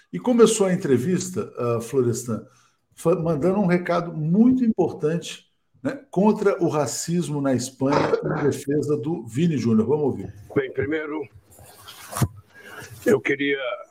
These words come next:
Speaker 1: Opa, peraí.
Speaker 2: começar a entrevista fazendo um gesto de solidariedade a um jogador brasileiro,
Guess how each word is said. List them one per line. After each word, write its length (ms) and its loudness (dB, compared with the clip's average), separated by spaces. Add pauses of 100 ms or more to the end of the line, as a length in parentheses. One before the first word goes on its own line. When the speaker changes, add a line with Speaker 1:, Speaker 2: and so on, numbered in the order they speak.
(400)
Speaker 1:
Opa, 260 0
peraí. 260 -2 (600)
Speaker 2:
começar 460 -2
a 60 -4
entrevista 760 -6 (1800)
fazendo 640 -2
um 140 -4
gesto 480 -8
de 100 -14
solidariedade 920 -8 (960)
a 60 2
um 140 0
jogador 520 -4
brasileiro, 720 -8